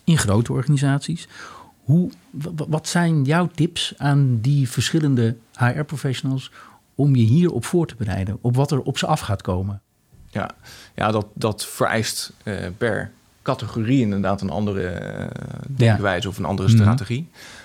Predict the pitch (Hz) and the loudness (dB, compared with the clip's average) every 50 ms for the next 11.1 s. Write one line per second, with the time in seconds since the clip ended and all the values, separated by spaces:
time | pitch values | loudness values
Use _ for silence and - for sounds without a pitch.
0 | - _ - 101 98 - 110 98 110 - 127 110 104 95 104 104 98 98 95 95 | -10 _ -4 -2 -2 -2 -4 -4 -2 -2 0 0 0 2 2 2 2 0 -2 -2
1 | 104 110 - - 107 98 98 80 - - - _ _ _ _ _ _ _ _ - | -6 -8 -4 -2 0 0 0 -2 -4 -8 -14 _ _ _ _ _ _ _ _ 0
2 | 123 123 120 110 95 - 117 101 98 104 98 127 107 107 90 104 117 110 101 101 | 2 2 2 2 0 0 0 0 0 0 0 0 -2 -2 -2 -2 0 0 0 -2
3 | - 98 113 110 98 - - 104 104 123 110 104 101 107 104 104 120 180 196 196 | -2 -2 -2 -2 -2 -2 -2 -2 0 0 0 0 0 0 0 0 0 -2 -2 -4
4 | - 160 123 110 110 104 107 117 117 104 90 95 98 - 127 120 135 131 127 120 | -2 2 4 4 6 6 6 4 4 2 -2 -4 -4 -4 -2 -2 0 0 0 -2
5 | 139 160 202 - - - _ - - - - - - - - - - - _ - | -4 -4 -6 -8 -14 -20 _ -20 -20 -20 -20 -20 -20 -20 -20 -20 -20 -20 _ -6
6 | - 107 101 101 117 113 110 104 98 - - 113 113 120 123 117 107 107 107 101 | -6 -4 -2 0 2 2 2 0 -2 -2 0 0 2 2 2 0 0 0 0 -2
7 | 98 - - - - - _ _ _ _ _ _ - _ - - - 117 120 104 | -2 -6 -10 -14 -16 -20 _ _ _ _ _ _ -12 _ -4 -2 0 0 0 0
8 | 110 107 107 101 98 98 - 98 - - 107 - 101 92 - - _ - - 110 | 0 0 0 -2 -2 -4 -6 -6 -4 -4 -4 -4 -6 -8 -8 -10 _ -6 -4 -4
9 | 98 - - _ _ _ _ - - 104 98 - 104 - - 110 104 95 - 98 | -4 -6 -10 _ _ _ _ -8 -6 -6 -4 -4 -6 -4 -2 -2 -2 0 0 -2
10 | 98 98 90 90 92 - 95 95 90 - - 104 95 - - - - 98 87 85 | -2 -2 -4 -6 -8 -8 -8 -8 -8 -6 -6 -6 -6 -6 -6 -4 -4 -2 -2 -2
11 | - | -6